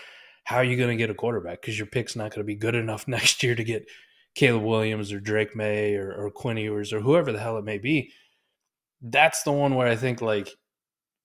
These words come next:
you wanna hold the hammer, but you also wanna strategically push yourself in at the right time. And I think with the quarterback position, that's where it starts. Like, you don't have to be the guy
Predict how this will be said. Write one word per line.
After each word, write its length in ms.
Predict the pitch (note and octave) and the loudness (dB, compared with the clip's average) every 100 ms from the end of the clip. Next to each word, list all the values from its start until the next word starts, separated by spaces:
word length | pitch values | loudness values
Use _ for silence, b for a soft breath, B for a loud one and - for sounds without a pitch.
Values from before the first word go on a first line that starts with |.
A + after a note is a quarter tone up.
| _ - | _ -6
you 160 | C3 | -2
wanna 260 | B2+ D3+ D#3 | 2 2 2
hold 240 | - D#3+ | 2 2
the 60 | B2+ | 0
hammer, 400 | G#2+ C3 D#3 F#3+ | -2 -2 0 0
but 260 | D#3+ A#2 B2+ | -2 -4 0
you 100 | B2 | 0
also 260 | B2+ - | 0 -2
wanna 520 | B2 A#2+ A#2+ A#2 G#2+ G#2 - _ _ _ _ | -2 0 0 0 0 -2 -10 _ _ _ _
strategically 1120 | - - A#2 - - C3 B2 A2 - A#2+ G#2+ | -12 -6 -4 -4 -4 -2 -2 -4 -6 -6 -6
push 380 | G#2 - A2+ - | -6 -4 -4 -4
yourself 400 | G#2+ - G#2+ - | -6 -6 -6 -6
in 100 | G#2+ | -8
at 140 | G#2 G#2 | -8 -6
the 80 | |
right 220 | G2 G2+ - | -4 -4 -4
time. 260 | A2 G2+ | -4 -4
And 80 | G#2 | -6
I 20 | |
think 300 | G#2 C3 B2 | 0 0 0
with 160 | B2 - | -4 -4
the 60 | |
quarterback 640 | - D3 C#3 C3+ A#2+ A2 - | -6 2 4 4 2 2 0
position, 360 | G#2+ A2 G#2+ | -6 -6 -4
that's 260 | G#2+ G#2+ - | -4 -4 -4
where 140 | F#2+ | -6
it 60 | - | -6
starts. 440 | - F2+ - - | -6 -8 -8 -8
Like, 200 | F#2+ F#2+ | -8 -4
you 120 | C3 | -4
don't 440 | D#3+ A#2+ B2 C#3 - | -2 2 4 4 2
have 340 | - B2 B2+ - | 0 2 2 -2
to 80 | |
be 220 | A2+ A#2 A#2 | -6 -4 -2
the 140 | A2 | -2
guy 340 | G#2 G#2+ A2+ | -2 0 -2